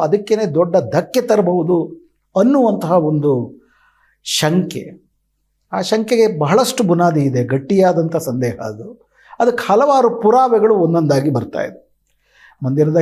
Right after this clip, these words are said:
ಹಿಂದೆ ನಡೀತಿರುವಂಥ ರಾಜಕೀಯ ಎಲ್ಲ ಈಗಾಗಲೇ ನಾವು ಮಾತಾಡಿದ್ದೀವಿ. ಈ ಮಂದಿರ ಅಲ್ಲಿ ಆಗ್ತಿರೋದಕ್ಕೆ ಪ್ರಧಾನವಾದಂಥ ಕಾರಣದ ಬಗ್ಗೆನೂ ನಾವು ಮಾತಾಡಿದ್ದೀವಿ. ಸುಪ್ರೀಂ ಕೋರ್ಟ್ನ ಮುಖ್ಯ ನ್ಯಾಯಾಧೀಶರು ಹಾಗೂ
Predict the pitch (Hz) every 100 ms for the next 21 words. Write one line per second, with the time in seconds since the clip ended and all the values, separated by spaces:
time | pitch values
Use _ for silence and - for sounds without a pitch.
0 | 156 160 156 147 160 165 165 160 151 156
1 | - 165 165 156 147 196 220 165 131 123
2 | 135 113 - - - 269 _ _ _ _
3 | _ - - - - - - - _ _
4 | _ _ _ _ - 220 233 185 180 233
5 | 247 247 247 247 196 202 202 147 190 190
6 | 247 220 214 208 - 208 143 131 170 196
7 | 190 185 180 180 175 170 170 165 170 165
8 | 214 294 254 170 156 147 117 104 107 -
9 | - 180 - 208 202 190 180 180 196 220
10 | 269 - - _ _ _ _ _ _ _
11 | _ 156 165 190 233 208 202 202 196 180
12 | 190 262 202 175 202 208